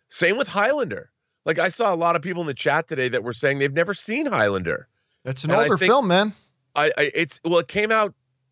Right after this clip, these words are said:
Speaker 1: I think it came out the same year as Top Gun, eighty-six, if memory serves.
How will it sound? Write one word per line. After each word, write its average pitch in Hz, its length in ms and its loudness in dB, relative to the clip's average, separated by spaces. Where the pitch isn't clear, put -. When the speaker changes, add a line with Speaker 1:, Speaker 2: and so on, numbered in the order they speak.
Speaker 1:
I 131 120 -2
think 220 220 -4
it 277 100 -14
came 139 160 0
out 127 140 0
the 127 100 -4
same 147 320 -2
year 180 440 -2
as 123 180 0
Top 117 300 0
Gun, 87 280 -2
eighty-six, 127 920 -4
if 98 100 -16
memory 156 300 0
serves. 214 640 -2